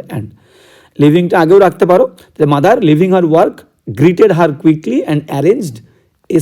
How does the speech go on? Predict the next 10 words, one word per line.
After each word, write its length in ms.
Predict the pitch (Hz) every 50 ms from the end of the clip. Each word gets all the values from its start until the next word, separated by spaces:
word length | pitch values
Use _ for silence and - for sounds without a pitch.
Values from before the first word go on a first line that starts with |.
| - - -
seat 260 | - 285 277 156 - - - - _ _ - -
for 120 | - 147 127 110
her, 100 | 110 110 - - - -
arranged 320 | 123 135 180 185 143 - - 131 147
a 20 | 185 359 - - - _ _ _ _ _ - - - -
seat, 240 | 247 240 185 127 - - - _ _ _ _ _ _
s 300 | - - 170 180 - - - -
ই 100 | 196 220 277 - -
এ 120 | - 147
টি, 160 | 139 - -